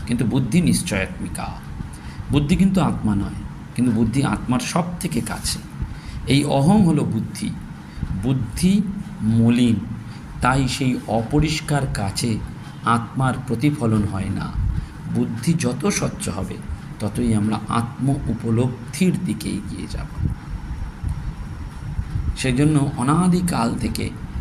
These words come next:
আমরা অজ্ঞান স্রোতে ভেসে চলেছি। হাতে একটা পতাকা, কিসের পতাকা? অহংয়ের পতাকা। অহং যেন রাজা, সারা পৃথিবীতে কর্তৃত্ব করব, হুকুম করব।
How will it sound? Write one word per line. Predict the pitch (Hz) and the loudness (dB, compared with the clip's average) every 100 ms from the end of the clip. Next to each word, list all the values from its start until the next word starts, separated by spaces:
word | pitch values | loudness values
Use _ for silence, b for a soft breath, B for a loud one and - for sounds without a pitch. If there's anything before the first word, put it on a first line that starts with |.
| - - | -8 0
আমরা | 117 123 | 2 2
অজ্ঞান | 123 120 - 131 135 131 | 0 -2 0 2 4 2
স্রোতে | - 113 107 | 0 -2 -2
ভেসে | 92 90 92 | -2 -4 -6
চলেছি। | 90 90 - - - - - - - - - - - - - | -6 -8 -8 -10 -8 -8 -8 -12 -12 -10 -6 -6 -6 -10 -4
হাতে | 117 113 135 | -4 0 0
একটা | 120 117 117 | 0 -2 0
পতাকা, | 117 120 117 92 | 0 0 -2 -6
কিসের | - - 160 151 | -2 2 2 0
পতাকা? | 143 156 151 156 | -2 -2 -2 -2
অহংয়ের | - 117 151 156 - - - | 2 4 6 6 2 0 -4
পতাকা। | - - - - B B - | -6 -6 -6 -8 B B -2
অহং | 120 151 151 | 4 4 4
যেন | 139 127 | 2 2
রাজা, | 107 101 98 98 87 B B - | 2 2 0 -2 -4 B B -10
সারা | - 117 120 | 0 2 2
পৃথিবীতে | 117 117 117 117 113 | 0 0 0 0 0
কর্তৃত্ব | - 110 - 127 - 107 | -2 -2 -2 -2 -4 -2
করব, | 117 110 110 113 | 0 2 4 2
হুকুম | 113 170 147 | 4 4 4
করব। | 135 117 107 | 2 0 0